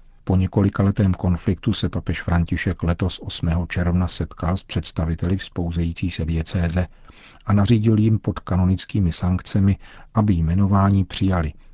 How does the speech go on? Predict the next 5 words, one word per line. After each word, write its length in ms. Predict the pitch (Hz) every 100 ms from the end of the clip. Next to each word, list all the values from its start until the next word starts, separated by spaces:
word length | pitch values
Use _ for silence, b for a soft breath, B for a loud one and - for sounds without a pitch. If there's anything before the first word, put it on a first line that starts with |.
| b b
a 120 | - 123
vyjádřili 600 | 104 98 92 82 82 76
svoji 280 | - 87 82
poslušnost 680 | 90 - 90 - - 85
dopisem 600 | 78 95 - - - 76